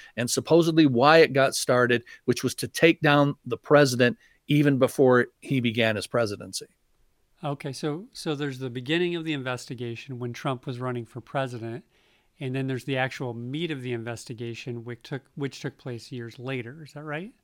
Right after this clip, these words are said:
Speaker 1: That, that is, yeah, that's right. Uh, if you, if you focus on the beginning, and then people like Christopher Steele and Peter Strzok, Lisa Page, and Carter Page, who's unrelated, by the way, to Lisa Page,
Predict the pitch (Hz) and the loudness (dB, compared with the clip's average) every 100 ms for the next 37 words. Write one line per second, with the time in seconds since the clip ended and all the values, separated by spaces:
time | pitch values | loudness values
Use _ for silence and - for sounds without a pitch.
0 | _ _ _ _ _ _ - 143 - 147 | _ _ _ _ _ _ -2 -2 0 4
1 | 143 139 113 - 127 139 - - 139 - | 8 10 8 4 4 4 2 -2 -4 2
2 | 147 123 113 - - - 139 147 127 240 | 4 4 2 -10 -20 -10 -8 -4 4 4
3 | - - 226 - 254 277 240 220 196 175 | 4 2 2 8 8 8 4 8 6 6
4 | 120 139 135 113 120 160 120 98 104 123 | 2 0 -2 -2 4 6 8 4 0 2
5 | 131 135 - - - - 170 185 165 - | 4 2 0 -14 -16 2 8 10 10 8
6 | 190 - 165 190 160 - 151 151 147 147 | 4 4 2 2 2 4 8 10 12 12
7 | 147 127 101 - - _ - 165 165 - | 12 8 4 -6 -20 _ 2 4 4 4
8 | 165 151 143 143 143 - 156 - 143 139 | 6 8 6 4 0 0 0 2 4 4
9 | 135 120 - - 170 170 160 143 139 135 | 4 -2 -4 4 6 6 4 4 6 4
10 | 123 107 - 131 139 143 139 131 127 127 | -2 -8 -8 -6 0 4 6 6 4 4
11 | 127 127 123 110 - 139 151 139 143 127 | 4 4 4 2 -2 0 0 0 0 0
12 | 120 | 0